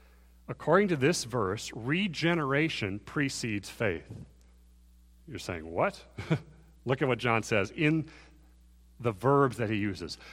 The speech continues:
The verb "has been born," First John five one, is in the perfect tense. The perfect tense, kids, do you know this from English class? <laughs> Indicates a past event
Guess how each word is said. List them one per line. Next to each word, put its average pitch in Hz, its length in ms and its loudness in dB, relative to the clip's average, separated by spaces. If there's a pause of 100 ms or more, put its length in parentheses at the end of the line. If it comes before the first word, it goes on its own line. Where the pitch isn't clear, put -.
(140)
The 117 80 2
verb 156 340 6
"has 160 340 4
been 151 220 -2
born," 110 400 -2
First 123 300 -4
John 123 200 0
five 120 360 0
one, 117 280 -2 (640)
is 123 200 0
in 135 80 2
the 131 80 0
perfect - 560 0 (160)
tense. - 720 -4 (840)
The 107 100 -4
perfect - 460 2
tense, - 640 0 (520)
kids, 117 320 2
do 98 120 -10
you 101 40 -6
know 113 120 0
this 117 160 -2
from 117 160 -2
English 139 260 0
class? 151 480 -4 (300)
<laughs> - 320 -18
Indicates 147 680 4
a 123 80 0 (540)
past 170 580 2
event 135 540 0